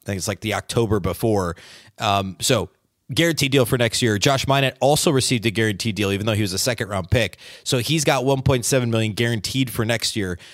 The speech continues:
before some partial guarantees kick in the next two years after that. So his deal's not quite as locked in as Wendell Moore's 'cause Moore was a first round pick. Minott was a second round pick,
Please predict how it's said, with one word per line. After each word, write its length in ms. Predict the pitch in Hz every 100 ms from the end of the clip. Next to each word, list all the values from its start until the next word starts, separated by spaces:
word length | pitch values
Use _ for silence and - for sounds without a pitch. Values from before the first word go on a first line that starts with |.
| -
before 320 | - 107 127 113
some 180 | 120
partial 380 | 101 123 117 117
guarantees 480 | 101 101 98 110 95
kick 200 | 123 104
in 140 | 104
the 100 | 98
next 280 | 98 101 -
two 180 | - 127
years 340 | 110 98 90 -
after 340 | 101 87 95
that. 260 | 98 85 -
So 220 | 110 95 - -
his 180 | - 180
deal's 240 | - 165 120
not 200 | 127 -
quite 280 | 147 147
as 140 | 139 113
locked 320 | 123 113 -
in 80 | 120
as 140 | 104
Wendell 240 | 117 101 98
Moore's 360 | 156 143 123
'cause 240 | - 113 95
Moore 220 | 101 98
was 180 | 98 98
a 120 | 92
first 260 | 104 98
round 180 | 101 85
pick. 280 | 135 131 - - - -
Minott 260 | 113 110
was 120 | 95
a 80 | 92
second 260 | 127 117 113
round 200 | 107 95
pick, 320 | 110 98 -